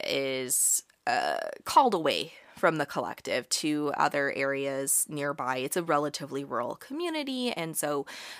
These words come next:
um, he kind of acts as a doctor for a large area, um, just because there isn't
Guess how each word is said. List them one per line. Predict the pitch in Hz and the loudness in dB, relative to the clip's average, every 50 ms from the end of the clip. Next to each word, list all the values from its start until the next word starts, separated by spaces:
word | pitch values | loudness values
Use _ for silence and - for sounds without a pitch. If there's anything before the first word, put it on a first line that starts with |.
| - - | -4 0
um, | 151 151 147 147 | 2 2 2 0
he | - - 196 | -2 -6 -6
kind | - - 180 165 160 | -6 -4 -4 -4 -2
of | 151 - - | -2 0 2
acts | - 131 - - - - | 4 4 4 2 -4 -6
as | - - | -6 -6
a | 131 - | -6 0
doctor | - 131 135 - - - - 135 | 2 2 2 2 0 -4 -6 -4
for | - - 139 143 | -4 0 2 2
a | 143 | 2
large | 156 156 151 160 151 139 139 139 139 143 139 - | 2 2 4 6 8 8 8 6 6 2 -2 -4
area, | - 135 131 135 139 127 120 123 110 98 - - - - - - - - - - - | -4 -4 -2 -2 -2 -2 -2 -4 -4 -4 -6 -8 -10 -14 -18 -16 -18 -18 -10 -2 0
um, | 147 139 131 123 101 | 0 0 0 -2 -4
just | - 143 135 - - | -2 -2 -2 -2 -4
because | 143 - - 135 - | -8 -8 -6 -6 -4
there | 139 131 - - | -4 -4 -4 -4
isn't | 143 139 139 131 135 123 - | -4 -4 -4 -4 -6 -6 -10